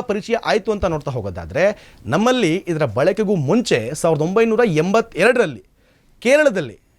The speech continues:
ಒಂದು ಕ್ಷೇತ್ರಕ್ಕಷ್ಟೇ ಸೀಮಿತವಾಗಿ ಪ್ರಯೋಗವನ್ನ ಮಾಡಲಾಯಿತು.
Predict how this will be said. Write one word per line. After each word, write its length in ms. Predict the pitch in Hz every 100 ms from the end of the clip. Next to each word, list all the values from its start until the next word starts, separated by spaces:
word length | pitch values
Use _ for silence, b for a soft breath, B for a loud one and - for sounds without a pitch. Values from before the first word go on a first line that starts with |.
| _ _ _ _ _ _ _ -
ಒಂದು 240 | 214 277
ಕ್ಷೇತ್ರಕ್ಕಷ್ಟೇ 680 | - - 208 214 190 - 247
ಸೀಮಿತವಾಗಿ 760 | - 208 233 254 196 180 143 190
ಪ್ರಯೋಗವನ್ನ 460 | - 160 170 139
ಮಾಡಲಾಯಿತು. 520 | 214 277 208 98 73